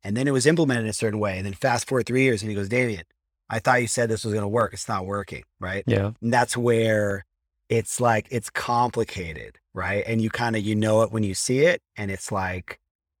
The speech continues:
Speaker 2: Yeah, I mean,
Speaker 1: um,
Speaker 2: there's
Speaker 1: you know what I mean?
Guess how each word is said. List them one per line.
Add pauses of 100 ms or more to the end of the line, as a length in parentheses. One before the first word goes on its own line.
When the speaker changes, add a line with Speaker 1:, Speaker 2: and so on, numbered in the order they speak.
(140)
Speaker 2:
Yeah,
I
mean,
Speaker 1:
um,
Speaker 2:
there's (140)
Speaker 1:
you
know
what
I
mean?